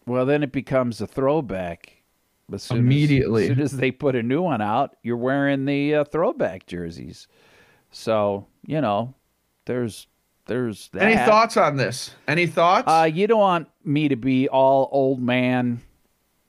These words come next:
Speaker 1: uniform guy.
Speaker 2: Well, they're, they're mixing it. They're mix and mash it.
Speaker 1: Okay.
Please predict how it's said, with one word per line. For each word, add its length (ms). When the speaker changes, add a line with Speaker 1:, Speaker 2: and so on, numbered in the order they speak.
Speaker 1:
uniform 600
guy. 340
Speaker 2:
Well, 140
they're, 460
they're 160
mixing 920
it. 180
They're 100
mix 320
and 120
mash 280
it. 100
Speaker 1:
Okay. 560